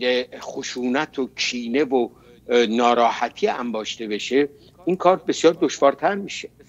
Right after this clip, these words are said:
به سختی شما می‌تونید به، اه، کسی که برادرش رو جلوی چشمش کشتن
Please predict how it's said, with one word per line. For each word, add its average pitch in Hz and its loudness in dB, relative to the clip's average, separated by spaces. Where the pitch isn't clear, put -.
به 143 6
سختی 170 4
شما 160 6
می‌تونید 123 0
به، 120 4
اه، 123 0
کسی 143 0
که 135 0
برادرش 123 6
رو 131 -8
جلوی 117 -4
چشمش 160 -8
کشتن 120 -4